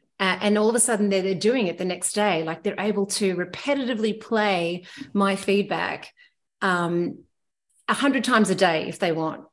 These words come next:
Whereas if you're on the snow, you've gotta get their attention, make sure they're not cold. You know, the, the heavy lifting in the instruction used to be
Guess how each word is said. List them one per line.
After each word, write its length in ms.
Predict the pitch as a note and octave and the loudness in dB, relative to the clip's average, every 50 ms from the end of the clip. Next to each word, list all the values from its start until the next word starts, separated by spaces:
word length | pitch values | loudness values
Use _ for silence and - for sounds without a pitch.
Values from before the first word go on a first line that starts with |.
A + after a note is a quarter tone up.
| _ - | _ -6
Whereas 320 | G3 G3 F#3+ F#3+ F#3 F#3 | 0 2 4 4 6 4
if 140 | G#3+ G#3+ - | 2 2 4
you're 160 | B3 C4 C#4 | 4 4 4
on 140 | C4+ C4 A#3 | 4 4 4
the 60 | G3 | 2
snow, 460 | - - - B3+ C#4 B3 G3+ F3+ E3+ | 2 2 2 2 4 4 4 4 2
you've 220 | E3+ F#3 G3 F#3 - | 2 0 -2 -2 -2
gotta 320 | G3 F3+ F3 F3 F3 F3+ - - | -2 -2 -2 -2 -4 -6 -6 -4
get 180 | A3 A3 A3 | -2 -2 0
their 120 | - C4+ C#4 | -2 -2 -2
attention, 520 | C#4 - A#3+ G3 F#3 F#3+ - G#3+ G3 G3 | -2 -2 -2 -2 0 -2 -2 -2 -2 -2
make 160 | F#3+ G3 F#3+ | -2 -2 -2
sure 200 | - - B3+ A#3+ A3 | -2 -2 0 0 0
they're 100 | A#3 A3+ | 0 0
not 220 | A3 A3 - - | 0 0 -2 -4
cold. 540 | - A3 G3 F3 E3+ E3+ E3+ F3 G3 G3+ - - - - - - - _ _ _ _ - | -4 -2 0 0 0 0 -2 -2 -4 -6 -8 -12 -20 -20 -20 -20 -20 _ _ _ _ -4
You 100 | A3 A#3+ | 0 2
know, 260 | A3+ G3+ F#3+ F#3+ F#3 | 2 4 2 2 0
the, 480 | F3+ G#3 G3+ F#3+ F#3 F3 - - - - _ - | 0 2 2 2 2 0 -4 -8 -12 -16 _ -6
the 60 | G#3+ G3+ | -6 -4
heavy 360 | F#3+ G#3 C#4 D4 C#4 A3+ F3+ | -2 0 0 2 2 2 2
lifting 500 | F#3 G3+ C#4+ G3 - - D4+ B3+ G#3 F#3+ | 2 2 0 0 -2 -2 0 0 0 2
in 120 | F3+ E3+ | 0 0
the 60 | F#3 | -2
instruction 640 | F#3+ F#3 F#3+ F#3 - - A3+ - - - - B3+ G3+ F3+ | -2 -2 -4 -4 -4 -4 -4 -4 -4 -4 -2 -2 0 0
used 200 | F3+ F3 - - | 0 -2 -4 -4
to 80 | F#3+ | -2
be 400 | F3 F#3+ F3+ F3+ F3 F3 F3 - | 0 0 0 0 -2 -4 -6 -10